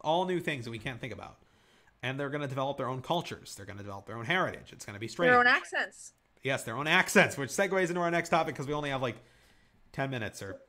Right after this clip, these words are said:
Speaker 1: I don't know, we're gonna try to keep it short, so, like, ten, fifteen minutes. Before the show, we were talking about accents because my
Speaker 2: Mm-hmm.
Speaker 1: red over here is a Yooper.
Speaker 2: Yes, I'm basically a foreigner.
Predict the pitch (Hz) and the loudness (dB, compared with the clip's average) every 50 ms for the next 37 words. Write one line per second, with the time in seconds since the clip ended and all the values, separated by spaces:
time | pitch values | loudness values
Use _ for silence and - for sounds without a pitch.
0 | _ _ - 113 113 104 95 92 92 101 117 123 120 123 - 117 98 - 110 104 | _ _ -10 -8 -8 -8 -10 -10 -8 -6 -6 -6 -6 -4 -6 -8 -8 -8 -14 -16
1 | - - - - - - - - - - - 117 113 107 - - - - - 90 | -16 -16 -16 -16 -16 -16 -16 -16 -16 -12 -10 -10 -10 -10 -12 -14 -16 -16 -18 -18
2 | 85 85 - - - _ _ _ _ _ _ _ _ - 120 - 196 208 208 185 | -18 -18 -20 -20 -20 _ _ _ _ _ _ _ _ -8 -2 2 4 4 4 4
3 | 165 - - 120 98 76 65 - - _ _ _ _ _ _ _ _ _ - 113 | 2 2 2 0 0 -2 -6 -12 -20 _ _ _ _ _ _ _ _ _ -8 -6
4 | 117 117 - 135 135 127 139 135 120 120 117 - - _ _ 120 107 - - - | -6 -4 -2 -2 -2 -2 -2 -4 -4 -4 -6 -6 -10 _ _ -10 -10 -10 -10 -12
5 | - 87 80 - - - - - _ _ _ _ _ _ _ _ - 247 247 240 | -16 -16 -18 -16 -18 -18 -20 -20 _ _ _ _ _ _ _ _ -10 -8 -6 -6
6 | 247 98 98 202 269 - - 131 147 160 160 156 143 123 127 - - 123 117 107 | -6 -6 -6 -8 -10 -8 -2 0 2 2 2 2 0 -2 -4 -4 -4 -4 -4 -2
7 | 107 - - 104 104 104 92 95 98 101 127 131 131 - 87 62 - - _ _ | -4 -6 -8 -10 -10 -8 -8 -8 -4 -2 -2 -2 -2 -6 -10 -12 -14 -20 _ _
8 | _ _ _ _ _ _ _ _ _ _ _ _ _ _ _ _ _ - 233 226 | _ _ _ _ _ _ _ _ _ _ _ _ _ _ _ _ _ -4 -2 -2
9 | 214 196 - - - - - - 233 220 214 240 233 240 262 - 247 214 208 - | -2 -2 -4 -8 -14 -14 -14 -14 -14 -4 0 2 2 2 0 -4 -4 -4 -4 -4
10 | - 233 214 202 202 190 185 196 196 | -4 -2 -2 -2 -2 -2 -6 -10 -12